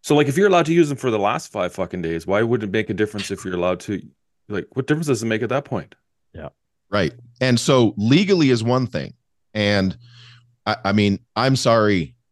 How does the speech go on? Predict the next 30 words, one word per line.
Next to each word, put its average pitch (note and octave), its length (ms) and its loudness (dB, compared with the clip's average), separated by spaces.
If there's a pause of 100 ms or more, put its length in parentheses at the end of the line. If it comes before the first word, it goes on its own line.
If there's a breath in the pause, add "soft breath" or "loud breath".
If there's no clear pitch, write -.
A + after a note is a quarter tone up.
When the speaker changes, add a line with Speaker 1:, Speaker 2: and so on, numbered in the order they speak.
(200)
Speaker 3:
I G2+ 120 -2
don't B2 160 -2
care A2+ 200 2
who A2+ 180 2
you G#2+ 260 2
are. E2+ 340 -2 (1500)
If G#2 280 -2 (500)
you C3 280 2
step - 300 2
foot C#3 200 2
in C3+ 80 4
the A#2 100 2
woods G2+ 640 2 (320)
to F#2+ 120 0
hunt G#2 380 0
often G2+ 400 0
enough, F#2 520 0 (840)
you C#3 240 4
have C3+ 100 2
violated A2 520 0
a G2 40 -6
game G2 260 -2
law F2+ 420 -2
and F2+ 120 -4
you E2 80 -4
probably G2 460 0
didn't F2+ 220 2
even E2+ 160 0
know D2 180 -4
it. - 80 -20